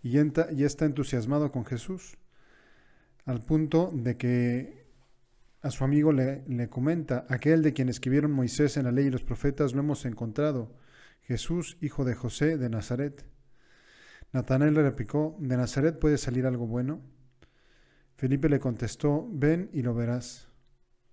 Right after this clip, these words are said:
Es la respuesta como m-, más clara, más, más directa, o sea, pues cerciórate tú mismo, es decir, ten tú la experiencia de, de seguir de cerca a Jesús.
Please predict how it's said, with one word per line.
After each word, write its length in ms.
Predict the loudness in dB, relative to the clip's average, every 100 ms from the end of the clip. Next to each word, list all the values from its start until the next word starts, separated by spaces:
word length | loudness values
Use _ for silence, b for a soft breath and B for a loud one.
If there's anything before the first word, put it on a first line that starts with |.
| -20 _ _ _ _ _ _
Es 380 | -4 -4 -6 -12 -8
la 180 | -4 -2
respuesta 720 | -4 0 -2 0 2 0 -2 -10 -20 -20 -20 -10
como 640 | -4 -2 0 -2 -4 -8
m-, 840 | -10 -10 -10 -12 -12 -14 -12 -10
más 300 | -6 -4 -4
clara, 380 | 0 2 4 4
más, 380 | 2 -2 -6 -14 b b b b b -6
más 160 | -2 2
directa, 320 | 2 0 -2
o 40 |
sea, 200 | -2 -4
pues 340 | -4 -6 -10 -12
cerciórate 540 | -6 -2 2 2 2 -2
tú 100 | -2
mismo, 420 | -4 -4 -6 -6
es 80 | -6
decir, 340 | -6 -4 -6 B B B B B B -2
ten 220 | 0 2
tú 140 | 2
la 100 | 2
experiencia 540 | 2 0 0 2 2 0
de, 200 | 0 -2
de 360 | -4 -4 -4
seguir 300 | -2 0 0
de 80 | 0
cerca 320 | 0 -2 -2
a 40 | -4
Jesús. 500 | -4 -8 -10 -12